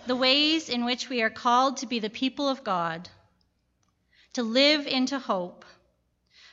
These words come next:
to take those first sfa-, small steps that will eventually bear good fruit,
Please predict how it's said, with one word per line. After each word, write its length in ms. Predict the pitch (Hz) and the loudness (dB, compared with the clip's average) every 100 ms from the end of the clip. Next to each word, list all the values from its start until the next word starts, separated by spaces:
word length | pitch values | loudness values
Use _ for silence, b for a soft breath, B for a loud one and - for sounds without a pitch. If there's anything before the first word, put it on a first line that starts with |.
| b | b
to 100 | 254 | -6
take 340 | 247 294 285 | 0 0 0
those 240 | - 226 233 | -2 -2 -2
first 540 | - 302 330 - - - | 0 0 0 -4 -14 -16
sfa-, 580 | - - 262 277 - | -16 -2 2 2 0
small 420 | - - 269 302 339 | -6 0 4 4 4
steps 720 | - 254 196 190 - - - _ - | 0 0 0 0 -10 -16 -20 _ -4
that 140 | 226 | -2
will 140 | 226 226 | 0 -2
eventually 600 | 214 247 269 285 254 240 | 0 2 2 0 -4 -4
bear 320 | 220 226 240 | -2 0 -2
good 260 | 240 247 | -4 -6
fruit, 520 | 240 - 180 - - | -6 -12 -12 -12 -18